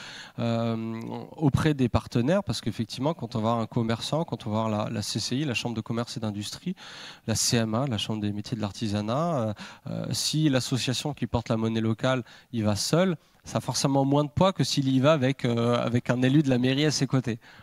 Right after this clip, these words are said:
En général, ça, quand même, c'est, c'est plus convaincant. Ça devrait pas d'ailleurs, mais c'est plus convaincant.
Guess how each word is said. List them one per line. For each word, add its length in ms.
En 40
général, 360
ça, 160
quand 140
même, 160
c'est, 200
c'est 120
plus 160
convaincant. 540
Ça 140
devrait 300
pas 180
d'ailleurs, 300
mais 80
c'est 140
plus 120
convaincant. 400